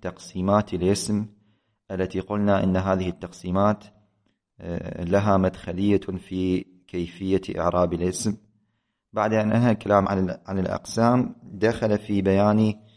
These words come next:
إعراب الاسم وبنائه و-، أو وبناؤه. وسوف يقدم الكلام عن المبني من الأسماء لأنه ك-، الكلام فيه مختصر،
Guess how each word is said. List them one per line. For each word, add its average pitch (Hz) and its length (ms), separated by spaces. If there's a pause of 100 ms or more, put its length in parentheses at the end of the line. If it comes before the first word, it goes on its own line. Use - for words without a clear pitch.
(340)
إعراب 98 360
الاسم 107 440
وبنائه 90 580 (880)
و-، 123 300 (300)
أو 101 380
وبناؤه. 95 720 (720)
وسوف 123 560
يقدم 110 520
الكلام 98 540 (520)
عن 104 160
المبني 95 880
من 127 100
الأسماء 120 800
لأنه 120 460
ك-، - 120
الكلام 110 520
فيه 101 260
مختصر، 95 640